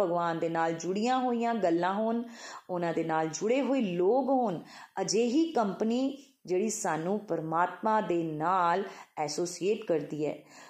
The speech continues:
ਫਿਜ਼ੀਕਲੀ ਕਰੋਗੇ ਤਾਂ ਬੜਾ ਚੰਗੀ ਗੱਲ ਹੈ, ਪਰ because ਫਿਜ਼ੀਕਲੀ ਪੋਸੀਬਲ ਨਹੀਂ ਹੁੰਦਾ, ਇਸ ਕਰਕੇ ਗੋਲੋਕ ਐਕਸਪ੍ਰੈਸ ਵਿੱਚ ਤੁਹਾਨੂੰ ਆਨਲਾਈਨ ਪਲੇਟਫਾਰਮ ਦਿੱਤਾ ਗਿਆ ਹੈ। ਇਸ ਸਮੇਂ ਤੁਸੀਂ ਇੱਕ ਆਨਲਾਈਨ ਸਤਸੰਗ ਕਰਦੇ ਪਏ ਹੋ,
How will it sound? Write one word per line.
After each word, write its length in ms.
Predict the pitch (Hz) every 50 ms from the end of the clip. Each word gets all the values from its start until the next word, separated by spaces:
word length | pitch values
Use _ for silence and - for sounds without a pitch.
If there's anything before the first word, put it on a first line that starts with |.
| - _ _
ਫਿਜ਼ੀਕਲੀ 500 | - 247 254 240 294 294 302 294 294 294
ਕਰੋਗੇ 440 | 294 294 277 285 285 277 294 294 277
ਤਾਂ 160 | 285 240 202
ਬੜਾ 240 | 165 165 160 160 165
ਚੰਗੀ 380 | 165 - 180 190 185 214 208
ਗੱਲ 220 | 208 208 208 220 226
ਹੈ, 440 | 226 226 262 262 254 - - _ _
ਪਰ 300 | - 196 190 180 170 147 - - - - _ _ _ _ _ _ - 156 175
because 460 | 170 170 175 185 180 180 180 190 185 - - - - - - - -
ਫਿਜ਼ੀਕਲੀ 480 | 185 190 170 196 202 - 220 220 226
ਪੋਸੀਬਲ 600 | 220 226 - 185 175 175 175 - - - 190 180 165
ਨਹੀਂ 180 | 160 180 208
ਹੁੰਦਾ, 360 | 226 247 240 240 240 240 240 226
ਇਸ 180 | 220 220 220
ਕਰਕੇ 280 | - 185 175 156 - 170
ਗੋਲੋਕ 460 | 170 160 170 180 202 233 240 240 240
ਐਕਸਪ੍ਰੈਸ 460 | 254 254 254 - - 269 269 262 -
ਵਿੱਚ 200 | 262 262 - -
ਤੁਹਾਨੂੰ 340 | 254 247 233 226 226 220 208
ਆਨਲਾਈਨ 400 | 190 185 180 180 180 180 180 185
ਪਲੇਟਫਾਰਮ 560 | 180 - 170 165 156 160 - 160 165 165 165
ਦਿੱਤਾ 300 | 156 160 151 - - 156
ਗਿਆ 240 | 151 151 156 151 147
ਹੈ। 260 | 147 - - - _ _ _ _ - - - - - - - _
ਇਸ 400 | 240 262 285 311 - - - 254
ਸਮੇਂ 840 | 262 254 254 254 233 196 180 180 190 202 196 175 151 147 - - -
ਤੁਸੀਂ 400 | 185 190 180 - - 214 208 202 190 - - -
ਇੱਕ 280 | 214 226 220 - - - - -
ਆਨਲਾਈਨ 420 | 185 185 185 185 180 175 180 180
ਸਤਸੰਗ 440 | - - 165 165 - - 175 175 170
ਕਰਦੇ 280 | 170 160 156 156 160 160
ਪਏ 240 | - 160 156 160
ਹੋ, 200 | 156 147 - -